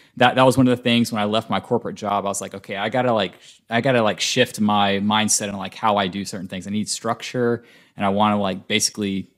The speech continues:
achieve something here, and how can I do that?" And so,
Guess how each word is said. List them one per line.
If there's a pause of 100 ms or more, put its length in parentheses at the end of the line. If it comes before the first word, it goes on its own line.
(640)
achieve
something
here,
and
how
can
I
do
that?"
And
so,